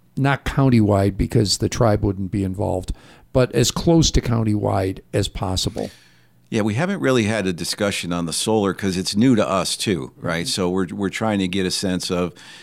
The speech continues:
Speaker 2: you know, if we get a solar grant, what is it, what does it look like? How does it make its way on and off the grid?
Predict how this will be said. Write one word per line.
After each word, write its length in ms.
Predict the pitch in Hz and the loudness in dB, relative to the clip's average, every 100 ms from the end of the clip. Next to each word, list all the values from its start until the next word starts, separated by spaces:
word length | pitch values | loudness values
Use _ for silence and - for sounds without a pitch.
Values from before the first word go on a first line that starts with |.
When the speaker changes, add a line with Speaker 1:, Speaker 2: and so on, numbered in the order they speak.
| - - | -14 -2
Speaker 2:
you 120 | 95 | 0
know, 100 | 98 | 2
if 100 | 92 | 2
we 120 | 101 | 0
get 120 | 107 | 2
a 60 | 98 | 2
solar 380 | - 101 95 82 | 2 2 2 2
grant, 380 | 92 90 87 | 0 0 -2
what 260 | 92 98 101 | -2 0 2
is 160 | 95 95 | 2 2
it, 260 | 90 - | 0 -2
what 140 | 104 110 | 0 2
does 160 | 92 | 2
it 40 | 101 | 0
look 220 | 92 82 | -2 -2
like? 160 | 85 | -4
How 120 | 92 95 | -2 -2
does 120 | 92 | -2
it 100 | 90 | -4
make 200 | 92 87 | -4 -4
its 120 | - | -4
way 200 | 92 87 | -2 -2
on 280 | 87 95 92 | 0 0 0
and 140 | 90 | 0
off 260 | 90 90 - | 0 -2 -2
the 100 | 82 | -6
grid? 440 | 87 90 92 87 | -2 0 2 0